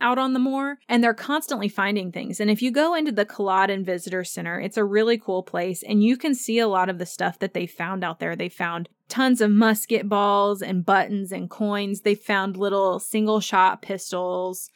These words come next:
all kinds of stuff, really. Even, I believe they found deep down in the bog, I wanna say they found some tartan a couple of years ago, which is, is kind of really impressive if you think about it. So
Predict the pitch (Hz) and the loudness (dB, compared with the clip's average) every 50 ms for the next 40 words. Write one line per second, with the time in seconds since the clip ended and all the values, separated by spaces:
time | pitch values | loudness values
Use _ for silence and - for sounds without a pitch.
0 | _ _ _ _ - 233 254 262 - - 202 208 208 214 214 185 185 180 - - | _ _ _ _ 0 2 2 2 2 0 -2 0 0 0 0 -2 -4 -8 -6 -6
1 | - 170 180 - 196 196 196 190 190 185 190 - - 233 269 320 302 349 349 339 | -6 -6 -6 -6 -4 -2 -2 0 0 0 -2 -2 -4 -2 -2 -2 0 -2 -2 -2
2 | 339 320 320 285 - - 226 214 220 220 220 214 226 240 277 285 262 240 220 220 | -4 -6 -6 -6 -4 -4 -2 2 2 2 2 0 -2 -2 -2 -4 -4 0 2 2
3 | 220 - - 220 208 208 208 208 214 208 208 208 202 196 - - _ - 196 185 | 0 0 -2 -4 -2 0 0 -2 -2 -4 -4 -6 -8 -8 -12 -16 _ -16 -14 -6
4 | - 220 233 247 233 - 190 180 214 202 196 202 208 208 214 220 170 180 208 202 | -4 -2 -2 -2 -4 -6 -2 0 0 2 2 0 0 0 -2 -4 -2 -2 -2 -2
5 | 202 185 165 - 196 170 170 175 175 180 190 196 202 196 202 - _ _ _ - | -2 -4 -4 -2 -2 0 0 2 2 0 0 0 -4 -8 -14 -20 _ _ _ -8
6 | 208 214 240 262 277 254 - 226 214 202 202 196 180 - 196 190 190 180 - - | -4 -2 -2 -2 -2 -2 -2 -4 -4 -2 -4 -6 -6 -4 -4 -4 -4 -6 -8 -8
7 | 185 175 170 - - 190 185 190 190 180 185 190 185 - - 185 180 185 185 190 | -8 -10 -10 -6 -2 0 0 0 -2 -4 -6 -6 -8 -6 -8 -8 -6 -4 -6 -6
8 | 180 175 185 175 175 180 175 190 185 180 185 185 185 185 185 - _ - 185 208 | -6 -6 -8 -6 -6 -8 -8 -8 -8 -8 -6 -6 -6 -6 -8 -12 _ -2 0 0
9 | 202 202 - 196 185 - - - _ _ 214 196 180 - - - 202 190 190 185 | 0 0 -2 -4 -6 -6 -10 -14 _ _ -6 -6 -6 -8 -8 -6 -8 -6 -6 -8
10 | 170 180 185 180 180 180 175 170 170 170 - - 180 180 170 - - 175 180 175 | -8 -6 -6 -4 -4 -6 -6 -8 -10 -10 -6 -4 -4 -4 -4 -6 -8 -8 -6 -6
11 | 180 180 175 - 180 - - 185 180 - 185 180 180 180 185 185 185 190 - - | -8 -10 -8 -8 -10 -8 -8 -10 -8 -8 -6 -6 -4 -4 -4 -4 -6 -8 -8 -12
12 | _ _ - - - - 254 233 226 226 220 220 214 214 208 | _ _ -12 -10 -4 2 6 6 8 8 8 8 8 6 6